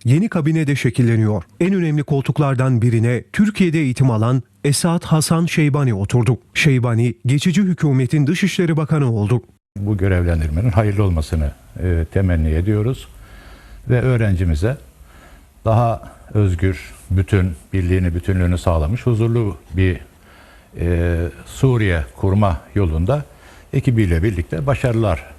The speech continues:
Speaker 2: diliyoruz.
Speaker 1: Haseke doğumlu Şeybani, yüksek lisans eğitimini iki bin yirmi iki yılında İstanbul Sabahattin Zaim Üniversitesi'nde tamamladı.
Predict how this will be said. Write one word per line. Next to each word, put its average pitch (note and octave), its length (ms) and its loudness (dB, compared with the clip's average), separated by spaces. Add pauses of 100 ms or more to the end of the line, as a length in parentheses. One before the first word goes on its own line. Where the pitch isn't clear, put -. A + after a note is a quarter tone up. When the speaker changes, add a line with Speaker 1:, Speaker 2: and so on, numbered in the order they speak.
(300)
Speaker 2:
diliyoruz. D2+ 480 -2 (300)
Speaker 1:
Haseke D3 480 0
doğumlu C3 340 0
Şeybani, B2+ 680 -2
yüksek C#3 420 -2
lisans F#3+ 360 -2
eğitimini C3+ 540 0 (100)
iki E3 220 0
bin F3 120 2
yirmi E3 260 0
iki A3+ 180 -2
yılında A#2+ 460 0 (100)
İstanbul F#3+ 460 0
Sabahattin F3 600 0
Zaim E3+ 340 -2
Üniversitesi'nde E3 800 0
tamamladı. A2+ 580 2